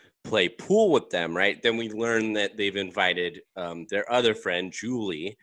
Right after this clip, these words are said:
um, to, uh, to kinda set her up with Michael. So I wanna kinda shift to Jim and Pam for a second.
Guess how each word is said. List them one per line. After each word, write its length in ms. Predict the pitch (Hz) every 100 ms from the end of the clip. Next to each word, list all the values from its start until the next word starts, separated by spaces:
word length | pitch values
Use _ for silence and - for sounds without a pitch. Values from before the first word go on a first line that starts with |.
| _ _ _ -
um, 460 | 87 87 87 90 - _ -
to, 540 | - 95 92 92 92 95 -
uh, 260 | 92 90 87
to 100 | -
kinda 240 | - 117 98
set 340 | - 127 110
her 260 | - 107 - 113
up 220 | 113 -
with 180 | 92 80
Michael. 300 | 78 - -
So 180 | 151
I 60 | 156
wanna 260 | 165 262 403
kinda 260 | - 131
shift 380 | 107 - 143 -
to 100 | -
Jim 260 | 117 - 110
and 140 | 104
Pam 320 | - 104 107 113
for 180 | 90
a 80 | 82
second. 540 | - 80 78 - 107